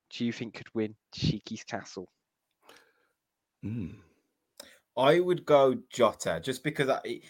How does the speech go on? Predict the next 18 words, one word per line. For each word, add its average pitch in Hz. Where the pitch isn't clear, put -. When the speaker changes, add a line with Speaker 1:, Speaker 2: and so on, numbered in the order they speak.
Speaker 3:
he 131
had 147
that 143
weird, 135
like, 123
dribbling 113
style 87
where 85
he 98
kind 110
of 98
just 98
bump 104
into 98
people 90
and 90
then, 90
like, 90